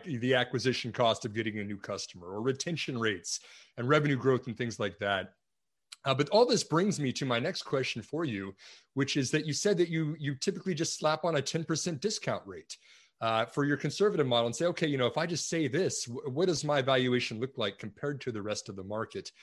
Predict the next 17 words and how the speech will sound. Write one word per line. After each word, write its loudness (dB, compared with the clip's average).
Uh, 2
that's 4
interesting 0
because 2
in -2
today's 0
day 2
and 2
age, -2
as 2
crazy 0
as 2
twenty -2
twenty -2
might 4
have 2
been, 0